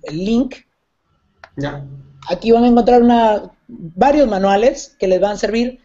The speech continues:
Speaker 1: porque en realidad el tema de protección de datos es un tema complejo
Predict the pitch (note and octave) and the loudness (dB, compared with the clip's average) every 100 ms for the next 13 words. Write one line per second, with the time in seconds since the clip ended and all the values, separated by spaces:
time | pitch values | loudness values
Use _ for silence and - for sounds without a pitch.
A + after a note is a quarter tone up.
0 | _ _ _ A3+ A3+ A3+ A3 A#3 C#4+ D#4 | _ _ _ -6 -4 -4 -2 2 2 2
1 | D#4 D4+ A#3+ G#3 B3+ B3 C4 C4 B3 A#3 | 0 0 0 -4 -6 -2 -2 -2 -6 -4
2 | A#3+ A#3+ A#3+ G3 F3+ G#3+ G#3 - D3+ | -2 -2 -2 -4 -4 -4 -4 -4 -10